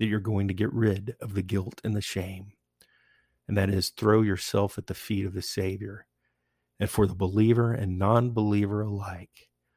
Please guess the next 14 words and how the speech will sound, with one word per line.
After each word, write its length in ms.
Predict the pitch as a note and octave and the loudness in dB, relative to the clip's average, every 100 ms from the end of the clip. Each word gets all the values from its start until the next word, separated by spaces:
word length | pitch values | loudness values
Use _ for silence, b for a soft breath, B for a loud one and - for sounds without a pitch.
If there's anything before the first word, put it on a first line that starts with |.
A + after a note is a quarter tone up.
| _ _ _ | _ _ _
be 220 | G2+ F#2+ - | 0 0 0
careful 760 | - - A2 G2+ - G#2+ G#2 G#2 | -14 -6 0 0 0 -2 -2 0
in 180 | G#2+ | 0
the 80 | G2 | -2
decisions 800 | F#2 G#2 - - G#2 G2 G2+ F2+ | -2 -4 -4 -2 -2 0 -2 -4
that 180 | - G2+ | -4 -4
you 120 | G#2 | -4
make. 680 | F#2+ F#2+ G2+ - _ - _ _ b b b b - | -6 -6 -10 -14 _ -20 _ _ b b b b 2
Remember 600 | G#2+ G2+ A2 G#2 A2+ G#2+ | 4 4 4 4 6 4
that 200 | G2+ - | 2 -2
sin 480 | - A2+ G#2+ G2+ G#2 - | -2 2 2 2 -2 -2
always 760 | C3 B2 B2 G2+ G#2+ G#2+ G#2+ F#2+ | 2 4 4 4 4 6 2 0
leads 400 | G#2 G2+ G2 - | 0 0 -4 -8
to 240 | - G#2 | -2 -2